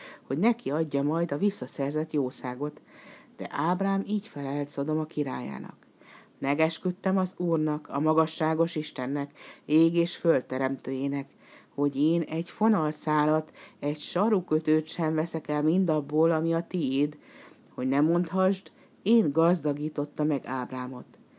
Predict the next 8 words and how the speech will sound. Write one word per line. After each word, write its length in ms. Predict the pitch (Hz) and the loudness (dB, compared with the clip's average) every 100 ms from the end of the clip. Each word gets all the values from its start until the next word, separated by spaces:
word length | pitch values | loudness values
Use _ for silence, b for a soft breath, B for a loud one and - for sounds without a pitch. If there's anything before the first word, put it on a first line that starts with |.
| B B B | B B B
Ezek 340 | - 240 180 170 | 0 0 0 -4
után 340 | 160 160 156 | -4 -2 0
pedig 300 | 151 139 123 | -2 -4 -6
az 140 | - - | -8 -4
Úr 180 | 151 | -2
megszólította 800 | 170 175 175 - 151 147 127 - - | 2 0 -2 -4 -2 -2 -6 -12 -12
Ábrámot 640 | - 139 143 147 151 147 | -4 -2 0 -2 -2 -4
látomásában: 1120 | 139 127 - 131 127 - 123 131 135 127 135 | -6 -8 -10 -10 -10 -12 -14 -14 -14 -16 -16